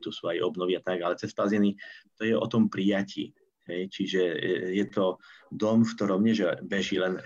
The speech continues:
nejaký program, hej, ale môže človek prísť sem na pár dní a, a zažiť spoločenstvo. E, nie je tu taxa, že musím zaplatiť, neviem, za, za obed a, a prenocovanie, ale to je milodári. My žijeme z milodarov, z Božej prozreteľnosti, čiže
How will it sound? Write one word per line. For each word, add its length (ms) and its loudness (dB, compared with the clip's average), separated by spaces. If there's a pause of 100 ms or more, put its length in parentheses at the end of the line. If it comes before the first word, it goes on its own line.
nejaký 320 0
program, 720 -2
hej, 240 0
ale 160 0
môže 320 4
človek 320 -2
prísť 400 -2
sem 80 0
na 80 -2
pár 240 -4
dní 320 0
a, 240 -6 (480)
a 240 0
zažiť 400 -2
spoločenstvo. 760 -4
E, 180 -2 (1300)
nie 160 4
je 80 -8
tu 80 -6
taxa, 320 -4
že 160 0
musím 240 -2
zaplatiť, 800 -4
neviem, 240 -4
za, 240 -4
za 160 -6
obed 320 -4
a, 480 -4 (400)
a 320 -4 (160)
prenocovanie, 720 -2
ale 240 -2
to 80 -2
je 160 0
milodári. 560 -4
My 80 -6
žijeme 400 -2
z 80 -6
milodarov, 560 -2
z 240 -12
Božej 320 -8
prozreteľnosti, 720 -4
čiže 320 -4